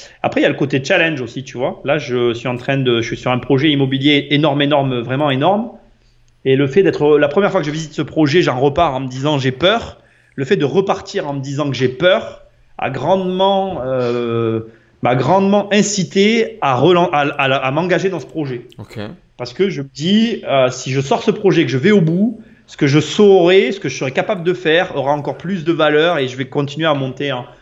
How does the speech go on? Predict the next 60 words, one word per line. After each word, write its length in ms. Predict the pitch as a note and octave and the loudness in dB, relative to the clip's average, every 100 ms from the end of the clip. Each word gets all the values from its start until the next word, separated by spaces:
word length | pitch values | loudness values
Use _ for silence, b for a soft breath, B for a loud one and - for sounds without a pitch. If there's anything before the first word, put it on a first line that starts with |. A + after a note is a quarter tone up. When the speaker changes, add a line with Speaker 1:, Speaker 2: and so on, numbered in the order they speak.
| B | B
Speaker 1:
en 80 | C#3 | -6
compétence. 400 | D#3+ F#3+ A3+ G#3 | -2 0 0 0
Je, 100 | F3 E3+ | 0 -2
je 60 | - | -4
suis 100 | - | -8
plus 120 | G3+ | -2
dans 100 | E3 | 0
une 200 | E3 D3+ | 0 0
course 280 | G3+ F#3+ E3+ | 0 -2 -2
maintenant 400 | D#3+ F3+ F#3 D#3 | 0 2 4 4
à, 240 | C#3 - B B - | 2 0 B B -6
au 140 | C3 | -2
challenge 400 | - E3+ F3 - | 0 0 0 -2
personnel 600 | E3+ - E3 E3 F#3+ F#3+ | -4 -4 -6 -2 -2 -4
que, 120 | - | -6
euh, 680 | D#3 D#3+ D#3 C#3 C3 B2 B2 B B B B B _ - | -2 -2 0 2 2 -2 -8 B B B B B _ -6
l'ar-, 280 | - C3+ C3 B2 | -4 -4 -6 -10
enfin 180 | B2+ C3+ | -2 0
voilà, 280 | D3+ - - | 2 0 -2
l'argent 340 | C3 C#3+ F3 | -6 -2 -2
n'est 100 | F3 | -2
pas 120 | D#3 D3 | -2 0
l'enjeu. 300 | C#3+ C3+ A#2+ | -2 -4 -6
Même 160 | C3+ | -6
si 120 | C#3 | -8
tu 80 | - | -6
m'as 60 | D#3 | -6
pas 80 | D3 | -4
posé 220 | D3 D3+ | -2 0
la 120 | C#3+ | 0
question, 600 | D3 C#3 - F3+ F#3 E3+ | -2 -6 -4 -2 -2 -4
je 100 | C3 | -10
prends 220 | - E3+ | -4 -2
le 80 | E3 | 0
devant 340 | D3 C#3+ F3+ | 0 2 2
parce 200 | G3 C#3 | 0 -4
que 300 | - C#3 C3 - | 0 -2 -2 -8
on 100 | C3+ | -8
pourrait 220 | C3 E3 D#3 | 0 0 2
croire 180 | F3+ | 0
que 100 | - | -2
c'est 140 | C#3+ C#3+ | -2 -2
l'argent, 300 | B2+ C#3 E3+ | -2 -4 -6
c'est 120 | C3+ | -4
pas 100 | D#3 | -6
forcément 340 | C3+ - C#3 | -6 -10 -8
l'argent, 340 | C#3 C3 C3+ A#2+ | -6 -4 -6 -8
non. 120 | A2+ | -10
C'est 140 | - | -12
plus 200 | A#2 D3+ | -10 -6
le 100 | C#3 | -4
challenge 320 | B2+ C3 C3 - | 0 0 0 -4
personnel 460 | B2+ - C#3 D#3 | -6 -4 0 2
et 40 | B2+ | 2
voir 420 | C3+ D3+ C3 G2+ B B - | 4 4 2 -2 B B -6
où 60 | |
sont 200 | C#3 E3+ | -2 0
mes 100 | D#3 | 2
limites, 300 | C#3 C3+ C3 | 0 0 -6
quoi. 120 | - | -14